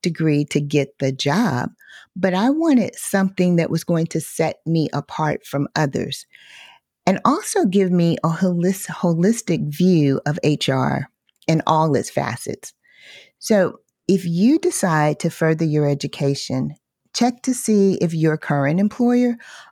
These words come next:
offers a tuition reimbursement program that could assist financially. And finally,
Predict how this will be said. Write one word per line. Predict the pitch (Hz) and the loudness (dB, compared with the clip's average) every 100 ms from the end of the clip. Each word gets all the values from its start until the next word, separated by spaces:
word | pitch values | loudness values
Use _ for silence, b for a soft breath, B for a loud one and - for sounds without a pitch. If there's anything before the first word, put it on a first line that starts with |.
| - | -2
offers | 175 180 180 180 - | -2 0 2 0 2
a | 156 | -2
tuition | 151 - 165 160 160 175 175 170 | 0 0 2 4 4 2 4 4
reimbursement | 160 156 143 165 233 214 165 | 4 4 2 2 0 -2 -2
program | - - 151 143 139 147 B B B B B | -2 0 0 2 2 -2 B B B B B
that | 180 165 151 _ - | 0 0 -2 _ 0
could | 202 | 2
assist | 170 - - 170 - - | 2 0 2 2 0 -4
financially. | 151 156 147 143 - 139 - 131 _ _ _ _ _ _ _ _ _ - | 0 2 2 0 -4 -6 -6 -8 _ _ _ _ _ _ _ _ _ -8
And | 139 139 | -6 -6
finally, | - - - 151 135 - - | -8 -4 0 2 0 -4 -8